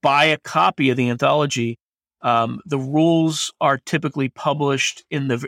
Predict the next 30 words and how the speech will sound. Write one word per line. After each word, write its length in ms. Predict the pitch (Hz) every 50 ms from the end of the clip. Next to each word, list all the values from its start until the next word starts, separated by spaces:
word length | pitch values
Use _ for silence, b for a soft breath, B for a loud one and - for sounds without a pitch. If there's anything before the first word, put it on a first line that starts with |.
| -
in 120 | - 143 127
the 80 | 123
back 300 | 107 - 123 123 135 -
of 60 | 143 139
the 60 | 113
book. 300 | 113 156 170 196 208 - _ _ _ _ _ _ _ _ _ _ -
And, 360 | 165 156 156 156 151 151 - -
and 140 | 196 165 170
I 120 | 170 175
actually 340 | 175 185 185 180 - 202 180
encourage, 460 | 160 160 - - 175 175 175 156 - -
probably 400 | - 196 190 180 170 156 147 127
better 400 | 110 - 135 131 139 147 151 147
to 160 | - - 147
do 200 | 127 135 127 123
that. 260 | 123 123 131 151 165
You 80 | 190 175
can 100 | 185 202
also 220 | 220 214 - -
get 160 | 165 165 156 151
it 80 | 139
on 140 | 135 123 120
Kindle, 300 | - - 156 160 143 120
so 120 | - -
you 80 | 127 117
can 100 | 127 127
get 120 | 120 127
it 60 | 123 120
right 160 | 120 117 113
away. 340 | 110 120 139 156 180 202